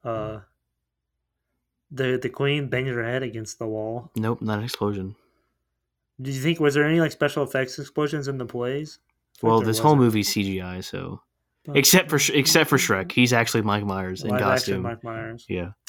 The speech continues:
Speaker 1: All right, I guess I'll have to go with a point five. Sorry, Shrek the Third. You, you're letting
Speaker 2: Point five.
Speaker 1: us down.
Speaker 2: Well, it's already considered the worst out of the quadrilogy.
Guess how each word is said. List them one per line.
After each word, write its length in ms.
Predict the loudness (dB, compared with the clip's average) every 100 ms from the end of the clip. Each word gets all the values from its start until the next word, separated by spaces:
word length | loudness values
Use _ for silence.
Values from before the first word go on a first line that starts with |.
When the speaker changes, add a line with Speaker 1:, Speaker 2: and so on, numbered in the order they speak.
| -20 _ _ _ _ -10
Speaker 1:
All 60 |
right, 180 | -6 -2
I 120 | 0
guess 180 | 0 0
I'll 120 | 0
have 120 | 0 -2
to 100 | 0
go 140 | 2
with 80 | 2
a 40 | 0
point 260 | -4 -2
five. 400 | 2 2 4 0 -2 -10 -6
Sorry, 300 | 2 4 4
Shrek 280 | 0 -2
the 100 | -2
Third. 420 | 2 4 4 2 -6 -16 -20 _
You, 80 | 2
you're 60 |
letting 180 | 2 6
Speaker 2:
Point 120 | 6 6
five. 80 | 6
Speaker 1:
us 120 | 4
down. 500 | 4 4 4 2 -4 -12 _ _ 4
Speaker 2:
Well, 460 | 6 6 4 -2 -14 _ _ _ -20 -20 _ _ _ _ _ _ _ _ _
it's 80 | 2
already 240 | 2 2
considered 320 | -4 -6 -4
the 80 | -6
worst 400 | -8 -8 -10 -12
out 140 | -10 -10
of 140 | -8
the 160 | -8 -10
quadrilogy. 800 | -8 -8 -4 -4 -4 -6 -10